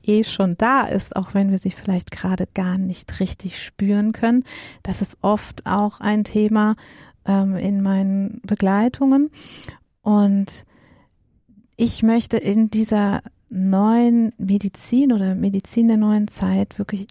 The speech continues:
alles verbinden, was es gibt. Weil wir haben die unglaublich gute Schulmedizin, die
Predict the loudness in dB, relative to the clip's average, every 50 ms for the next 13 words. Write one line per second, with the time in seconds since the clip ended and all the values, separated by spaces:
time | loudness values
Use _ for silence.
0 | -6 -2 0 2 2 2 0 -2 -6 -16 -20 _ -18 -8 -4 -4 -4 -2 0 -2
1 | -2 -2 -4 -4 -4 -4 -4 -6 -6 -6 -6 -6 -4 -6 -8 -8 -4 -2 0 0
2 | 0 -2 -2 -2 0 2 2 2 2 2 2 0 -2 -4 -20 -20 -20 -14 -8 -6
3 | 0 2 4 4 6 4 4 4 2 2 0 0 -2 -4 -2 0 0 0 0 0
4 | -2 -6 -2 0 2 4 4 4 4 2 0 -4 -4 -10 -12 -12 -12 _ _ _
5 | _ -20 -20 -20 -20 -20 -20 -20 _ _ 0 4 4 4 4 2